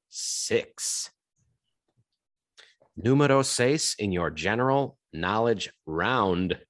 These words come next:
We're just getting started. We're just getting started.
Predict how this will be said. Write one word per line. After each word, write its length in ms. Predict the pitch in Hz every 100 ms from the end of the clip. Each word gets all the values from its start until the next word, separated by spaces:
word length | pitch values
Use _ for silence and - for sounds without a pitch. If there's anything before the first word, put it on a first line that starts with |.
| _
We're 120 | 110
just 440 | 104 - 123 131 -
getting 260 | 131 110
started. 540 | 95 - 87 73 - - _
We're 100 | 76
just 380 | 71 - 87 -
getting 220 | 87 82
started. 460 | 80 - 80 76 71